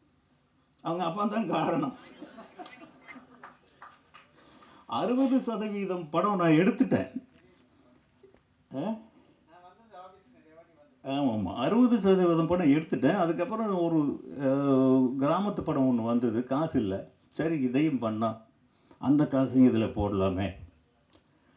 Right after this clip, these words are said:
அப்படின்ட்டு, என்னடா பண்றதுன்னு, இவன் டைரக்டர் ஆகுறேன்னு சொல்லிட்டு இருக்கானே, இவன்கிட்ட கொடுத்து பார்ப்போம்னு ரெண்டு நாள் கொடுத்துட்டு, நான் பின்னாடியே நின்றுருந்தேன், எப்படி எடுக்கிறாருன்னு பார்ப்போம். அவன் அறுபது அடி,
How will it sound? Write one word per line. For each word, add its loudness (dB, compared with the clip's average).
அப்படின்ட்டு, -2
என்னடா 0
பண்றதுன்னு, 2
இவன் -2
டைரக்டர் -2
ஆகுறேன்னு 0
சொல்லிட்டு 2
இருக்கானே, -2
இவன்கிட்ட -2
கொடுத்து -2
பார்ப்போம்னு -4
ரெண்டு -4
நாள் -2
கொடுத்துட்டு, -4
நான் -8
பின்னாடியே 2
நின்றுருந்தேன், 0
எப்படி -2
எடுக்கிறாருன்னு -2
பார்ப்போம். -6
அவன் -6
அறுபது -2
அடி, -2